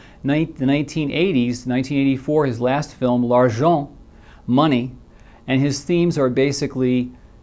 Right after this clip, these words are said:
human frailty, passion, compassion, and the possibility of redemption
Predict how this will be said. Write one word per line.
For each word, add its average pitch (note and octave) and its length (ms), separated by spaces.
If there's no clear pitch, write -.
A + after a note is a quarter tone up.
human F#3 360
frailty, F#3 880
passion, F3+ 580
compassion, D#3 840
and C3+ 160
the C#3 60
possibility F3+ 680
of D3+ 100
redemption C#3 680